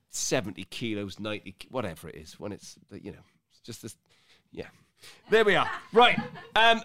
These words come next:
last time, viewer, you will have known that we went crypto goo. So why don't we, uh, catch up with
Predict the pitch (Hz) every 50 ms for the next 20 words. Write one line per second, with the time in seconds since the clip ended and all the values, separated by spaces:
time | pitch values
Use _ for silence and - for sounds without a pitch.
0 | - _ 185 208 269 311 302 - - - 175 151 139 127 120 110 117 135 135 143
1 | - - - _ _ - 175 170 220 247 247 226 196 180 165 131 147 151 180 190
2 | 147 113 113 120 131 156 151 - 160 160 151 156 156 - - _ - - 202 -
3 | - 139 117 110 101 - 127 107 98 90 - _ _ - _ _ _ _ _ _
4 | _ _ _ _ _ - - _ - - - - - - - - 208 202 185 185
5 | - _ - - - - _ _ 160 165 196 247 269 233 208 202 202 180 180 170
6 | 160 160 156 151 143 143 - - - 196 190 - - 196 208 - - - - _
7 | _ - 135 156 151 139 113 - -